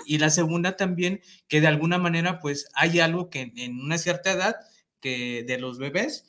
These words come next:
pues, también, eh, debido a los, no sé cómo se puede decir, o sea, los roce, o sea, que roza también el, el pañal, y justamente también, eh, bueno, el pañal que se usa o, o, o se utiliza contigo,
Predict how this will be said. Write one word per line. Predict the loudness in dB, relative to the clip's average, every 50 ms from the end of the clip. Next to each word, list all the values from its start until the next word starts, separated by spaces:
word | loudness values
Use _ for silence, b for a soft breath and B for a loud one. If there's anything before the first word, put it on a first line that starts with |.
| _ _ _ -4
pues, | -4 -2 2
también, | 2 2 2 2 0 0 0 0 -2 -6 -8 -10
eh, | -8 -6 -6 -6 -4
debido | -4 -4 -2 -2 -2 0 0
a | 0
los, | 0 -2 -4 -4 -4 -6 -8 -8 -10 -12 -8 -6
no | -2 -2 0 0
sé | 0 -2 -4
cómo | -4 -6 -6 -4
se | -4 -4 -6
puede | -6 -6 -6 -4 -4 -2
decir, | -4 -4 -6 -4 -4 -4
o | -4
sea, | -4 -4 -4
los | -4 -4 -4 -4 -4
roce, | -2 -2 -2 0 0 -2
o | -4
sea, | -6 -6 -8
que | -8 -6 -6 -6 -6
roza | -6 -6 -6 -4 -4 -2 -2 -4 -4
también | -4 -6 -4 -4 -4 -4
el, | -4 -6 -8 B B B B B
el | -10 -6 -2
pañal, | 2 4 4 6 6 4 2 2 0 b b b b
y | -2 -2 -2 0
justamente | 2 2 2 4 4 2 2 2 0 0 0
también, | 0 2 2 2 0 0 -2 -4 -6
eh, | -6 -6 -6 -6
bueno, | -6 -8 -6 -6 -8
el | -8 -8 -10 -8
pañal | -6 -4 -4 -4 -4 -2
que | -2 0 0
se | 2 0
usa | 0 -2 -4 -4 -4 -6 -6 -4
o, | -4 -4 -4 -4 -6 -12 _ _ _ _ _ _ -18
o, | -14 -10 -10 -10 -10 -10 -10 -6
o | -4 -2
se | -2 -2 -2
utiliza | -2 0 2 4 6 6 6 6 4 4
contigo, | 4 2 2 2 4 4 4 4 4 0 -2